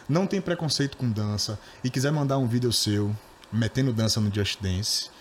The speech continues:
ó, nosso diretor vai colocar o site aqui pra vocês encaminharem, ou então manda pra gente nos nossos perfis das redes sociais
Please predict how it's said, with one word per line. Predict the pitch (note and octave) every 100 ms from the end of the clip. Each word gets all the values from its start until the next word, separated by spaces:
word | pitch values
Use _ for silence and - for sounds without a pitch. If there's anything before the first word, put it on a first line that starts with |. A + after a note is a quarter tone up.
| - - -
ó, | - A#2+ F3 - - - - - - -
nosso | B2 -
diretor | C#3 B2+
vai | C3+
colocar | B2+ C3+ A#2 C3+
o |
site | B2+ - A#2 B2+
aqui | A2+ - A#2+
pra | A#2+
vocês | A2 A#2 A2+
encaminharem, | A2+ A#2 A#2 G2 G#2+ B2
ou | B2
então | A#2 C3
manda | B2+ B2 D#3
pra | D#3 C#3
gente | A2 A#2+ -
nos | B2+
nossos | A#2+ B2+ -
perfis | D3 A#2 A2+ A#2+
das | A#2+
redes | G#2 A#2+ -
sociais | A#2+ - G2 G2+ -